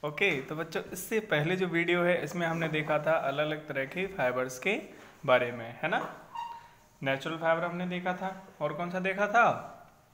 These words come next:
Synthetic fibers, है ना? ओके, तो अब हम पहले plant fiber के बारे में बात करते हैं कि plant fiber कौन-कौन से होते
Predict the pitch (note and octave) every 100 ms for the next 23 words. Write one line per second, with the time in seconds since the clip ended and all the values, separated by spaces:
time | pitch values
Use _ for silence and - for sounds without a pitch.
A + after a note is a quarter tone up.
0 | - - - - - _ _ - - C#3+
1 | C3+ C#3 D3 G3 B3+ - - - - C3
2 | A#2+ A2+ A2 - - D#3+ B3+ - - -
3 | - - - - - - - - - C#3
4 | C#3 A#2 A2 - - - - - - -
5 | - - G3 G3 A3 G3+ E3+ G3+ G3+ D#3+
6 | E3+ F3+ D#3+ D3+ D3+ D#3 C#3 C3 C3 B2+
7 | A#2+ - A#2+ A#2 C3+ D#3 C4 B3 - D#3
8 | D3+ F3 - C3 C3+ D3+ - C#3 C3+ C3
9 | C3+ C3+ B2 - F3 C4 F#4+